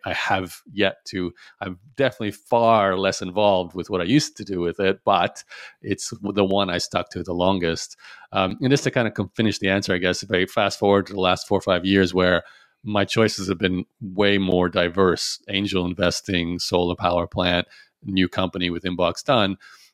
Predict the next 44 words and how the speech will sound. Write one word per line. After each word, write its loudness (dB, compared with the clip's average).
now, 0
because -8
I -6
have -4
cash -2
in -6
the -6
bank, -4
because -8
I've -4
got -2
equity, 2
I 2
own -6
property, 2
you -6
know, -6
there's, -12
there's -2
a -16
bit 0
of -2
a -8
buffer 0
there. -2
I 0
think -2
more 0
along 2
the -2
lines 0
of, -2
well, 4
what 4
is 0
something, -2
A, 2
that's -4
a -6
low-hanging 0
fruit, 2
as 0
in -4
I -4